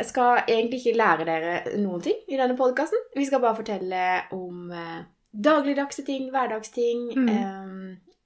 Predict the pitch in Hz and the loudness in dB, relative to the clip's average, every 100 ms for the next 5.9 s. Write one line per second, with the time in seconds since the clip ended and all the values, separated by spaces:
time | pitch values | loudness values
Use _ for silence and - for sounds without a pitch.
0 | _ - - 202 226 214 214 - - 190 | _ -12 -6 2 4 4 -2 -12 -10 -2
1 | 240 226 180 - 214 220 240 311 - - | 4 4 4 -2 -4 0 2 0 -2 -18
2 | - - 196 196 196 202 240 240 247 277 | -4 0 2 2 0 0 0 2 2 0
3 | 330 202 190 208 202 202 202 196 185 170 | -2 -8 -6 -4 0 2 2 2 0 -2
4 | 165 262 - 185 170 170 165 - - 233 | -4 -6 -6 -6 -4 -4 -6 -10 -16 -8
5 | 214 240 247 254 294 330 - 185 190 | -2 0 0 -2 -6 -8 -14 -10 -10